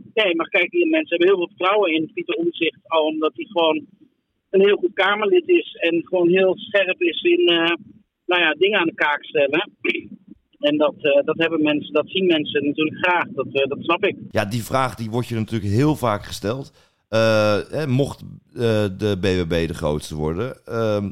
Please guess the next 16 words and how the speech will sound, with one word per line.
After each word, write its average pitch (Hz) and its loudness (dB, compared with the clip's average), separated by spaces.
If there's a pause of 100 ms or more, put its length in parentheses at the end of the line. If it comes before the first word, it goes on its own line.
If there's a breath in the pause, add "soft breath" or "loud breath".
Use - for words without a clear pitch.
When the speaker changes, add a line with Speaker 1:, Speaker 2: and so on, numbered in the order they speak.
(120)
Speaker 2:
kijk, 95 -6
Daan, 131 0
die 123 -4
gaat - -4
straks - -4
vier 151 2
maanden 110 2 (120)
wandelen. 113 0
Die 135 -2
gaat 110 -4
de 110 -6
Camino 120 2
lopen. 87 0
Ken 156 -2
je 151 2
dat? 151 -6